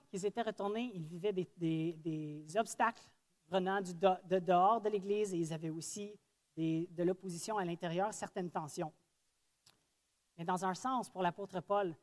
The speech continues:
c'est exactement à cause de ces, ces obstacles-là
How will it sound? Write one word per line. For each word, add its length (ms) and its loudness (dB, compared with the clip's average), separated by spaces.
c'est 260 -6
exactement 680 -6
à 100 -4
cause 360 -6
de 100 -6
ces, 260 -8
ces 380 -4
obstacles-là 640 -6